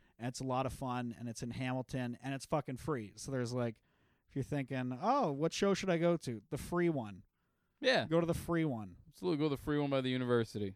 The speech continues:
Speaker 1: Yeah. It's a nice area. You're not worried about, you know, other parts of Hamilton you go in. You're scared at shows. When I would, like, promote that shitty Thursday show I would, like, sometimes host that paid me in fries.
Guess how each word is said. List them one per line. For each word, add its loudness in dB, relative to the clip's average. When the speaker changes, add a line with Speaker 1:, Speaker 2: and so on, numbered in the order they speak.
Speaker 1:
Yeah. -4
It's -10
a 0
nice 2
area. 6
You're -4
not 2
worried 4
about, 2
you -4
know, 2
other 0
parts 2
of -2
Hamilton -2
you -4
go 0
in. -2
You're 0
scared 0
at -4
shows. 0
When -4
I 0
would, 0
like, -2
promote -2
that -2
shitty 0
Thursday 2
show 4
I 4
would, 0
like, 0
sometimes -2
host 2
that -2
paid 0
me -2
in -2
fries. -2